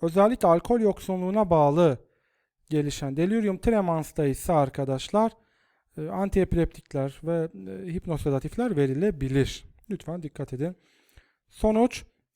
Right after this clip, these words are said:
normal deliriumda benzodan kaç. Delirium tremansta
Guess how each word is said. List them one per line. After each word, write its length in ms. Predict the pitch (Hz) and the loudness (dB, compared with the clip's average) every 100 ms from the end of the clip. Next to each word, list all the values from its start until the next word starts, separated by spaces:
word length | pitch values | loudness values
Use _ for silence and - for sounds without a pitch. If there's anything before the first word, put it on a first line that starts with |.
| _ 180 | _ -12
normal 960 | 175 185 190 190 190 202 220 208 165 | -2 6 8 8 6 6 8 8 6
deliriumda 920 | 170 175 190 175 160 147 165 196 208 - _ _ _ _ 147 | 4 6 6 4 0 2 6 6 6 -2 _ _ _ _ -10
benzodan 920 | 139 175 180 165 139 139 135 123 117 - | 0 2 2 0 0 0 0 -2 -6 -4
kaç. 600 | 180 180 196 - - - - _ _ _ _ _ _ _ _ _ _ _ - _ _ | 2 2 2 -6 -14 -16 -20 _ _ _ _ _ _ _ _ _ _ _ -20 _ _
Delirium 680 | 143 165 202 202 202 190 - | 0 4 4 4 4 0 -2
tremansta 960 | - 214 175 156 143 - - 185 196 | 2 2 4 0 -2 -6 0 2 2